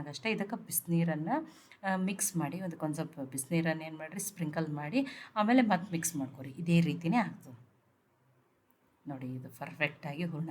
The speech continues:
ರೆಡಿಯಾಗಿದೆ. ನಾನು ಗೋಧಿ ಹಿಟ್ಟನ್ನೇನು ಕಲಸೋದು ನಿಮಗೆ ತೋರಿಸಿಲ್ಲ ರೀ. ಒಂದು ಸ್ವಲ್ಪ ಚಪಾತಿಗಿಂತ ಒಂದು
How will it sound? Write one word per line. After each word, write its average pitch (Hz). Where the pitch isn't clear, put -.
ರೆಡಿಯಾಗಿದೆ. 135
ನಾನು 226
ಗೋಧಿ 196
ಹಿಟ್ಟನ್ನೇನು 175
ಕಲಸೋದು 151
ನಿಮಗೆ 156
ತೋರಿಸಿಲ್ಲ 135
ರೀ. 131
ಒಂದು 208
ಸ್ವಲ್ಪ 220
ಚಪಾತಿಗಿಂತ 170
ಒಂದು 151